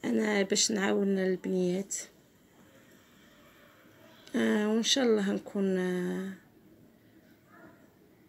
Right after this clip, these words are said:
نكون هذيك المرأة اللي،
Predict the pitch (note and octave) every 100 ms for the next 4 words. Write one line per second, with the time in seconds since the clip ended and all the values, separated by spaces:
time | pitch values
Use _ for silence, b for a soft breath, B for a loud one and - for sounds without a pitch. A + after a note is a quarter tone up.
0 | - D#4 C#4 D4+ C#4+ B3 A3 A#3 A#3+ A3+
1 | A3+ - - A3 G#3 G#3 G#3 G3 G3 G3
2 | G3+ G#3